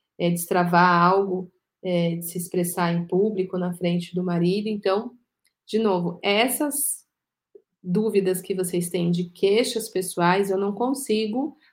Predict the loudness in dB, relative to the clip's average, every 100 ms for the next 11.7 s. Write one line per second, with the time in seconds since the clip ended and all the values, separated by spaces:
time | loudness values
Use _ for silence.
0 | -6 -2 2 2 2 0 2 2 4 0
1 | 2 4 4 2 -2 -6 -8 -8 -4 -4
2 | -2 -2 -2 -4 0 2 2 0 -6 -10
3 | -4 -2 -2 -2 -4 -2 4 6 6 0
4 | -10 _ _ _ _ 2 2 2 2 4
5 | 4 0 0 2 0 -2 -4 -2 -2 -4
6 | -4 -6 -6 -4 2 2 2 -8 -10 -8
7 | -6 -6 -2 -2 0 -2 -2 _ _ _
8 | 0 2 2 0 0 0 0 0 4 4
9 | 4 2 -2 -2 -4 -6 -12 -18 _ -4
10 | 2 4 4 2 -2 -6 -6 -4 -2 0
11 | 0 0 4 4 4 0